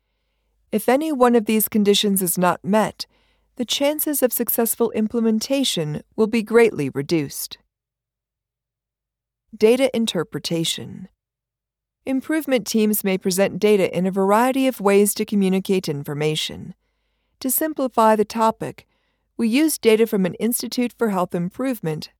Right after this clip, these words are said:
I H I, pilot study that validated implementation of a high-performance management system using P D S A cycles in an ambulatory surgery center. The organization leaders and I H I researchers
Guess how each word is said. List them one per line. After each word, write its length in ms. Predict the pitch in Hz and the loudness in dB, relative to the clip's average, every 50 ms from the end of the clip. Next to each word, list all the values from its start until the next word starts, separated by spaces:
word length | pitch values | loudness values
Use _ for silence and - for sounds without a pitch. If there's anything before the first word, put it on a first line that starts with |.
| _ _ - | _ _ -12
I 160 | 160 156 147 | -8 -6 -6
H 280 | 147 139 143 - - - | -6 -6 -6 -6 -2 0
I, 400 | 196 190 175 156 147 147 170 - _ _ _ _ _ _ _ | 2 2 2 0 -4 -8 -12 -14 _ _ _ _ _ _ _
pilot 400 | - 262 269 262 226 175 - - | -2 2 2 4 4 2 0 -2
study 480 | - - 139 139 - 127 131 185 220 _ _ _ _ _ _ _ _ _ | -6 -6 -6 -6 -6 -6 -8 -8 -8 _ _ _ _ _ _ _ _ _
that 160 | - 254 240 - | -4 -4 0 2
validated 540 | 269 269 294 311 302 269 254 240 240 226 | 2 2 2 2 0 2 2 2 2 0
implementation 800 | - - 226 226 - 233 233 233 220 - 196 180 180 - - 180 | -2 -2 -4 -2 -2 0 0 0 0 0 -2 -2 -2 -2 -4 -4
of 100 | 165 156 | -4 -2
a 160 | 156 160 156 170 | -2 -2 0 2
high-performance 760 | 180 196 214 220 - 233 220 - 208 185 180 180 185 185 - - | 2 2 2 2 0 -4 -2 2 4 4 4 4 2 -2 -2 -2
management 480 | 170 165 165 160 160 160 160 - - | -2 0 0 -2 -4 -4 -8 -8 -8
system 540 | - - 262 254 - - - 147 147 151 185 - _ _ _ _ _ _ | -8 -6 -4 -4 -4 -4 -4 -6 -4 -6 -6 -8 _ _ _ _ _ _
using 380 | - 226 254 254 - 269 262 247 | -2 0 0 0 0 0 -2 -2
P 160 | - 240 220 | -2 -2 -2
D 180 | 208 220 214 190 | 0 2 2 2
S 200 | 180 180 - 190 | 2 2 2 0
A 120 | 175 180 | 0 0
cycles 600 | 185 - - 170 151 151 - 160 156 160 160 - | 0 0 0 0 0 0 0 -2 -2 -4 -4 -6
in 180 | - - 202 202 | -6 -2 -2 0
an 140 | 202 208 - | -2 -2 -2
ambulatory 720 | - 190 190 190 208 202 208 202 - - 156 147 143 143 | -2 -2 0 0 2 0 0 0 -2 -4 -4 -4 -4 -4
surgery 480 | - - 185 180 175 170 - 147 143 147 | -4 -4 -2 -2 -2 -4 -4 -8 -8 -6
center. 560 | - - 143 147 147 - - - - - - _ _ _ _ _ _ _ _ _ _ _ _ - | -6 -6 -6 -8 -10 -12 -14 -16 -16 -16 -20 _ _ _ _ _ _ _ _ _ _ _ _ -8
The 140 | 247 - - | -6 -4 0
organization 800 | - 262 285 269 294 294 294 262 - 220 208 220 - - 226 214 | 2 2 2 0 0 -4 -2 0 2 4 4 4 4 2 0 2
leaders 380 | 202 180 165 165 165 170 160 - | 2 2 2 0 0 0 0 0
and 100 | 165 156 | -2 -4
I 200 | - - 175 196 | -4 -2 0 0
H 260 | 214 214 214 202 - 202 | 2 2 2 2 2 2
I 140 | 165 160 | 2 2
researchers 880 | 160 165 202 226 233 - - 147 127 - - 131 110 - - - - - | 0 0 -2 -2 -2 -2 -4 -6 -8 -8 -8 -10 -8 -8 -6 -8 -8 -8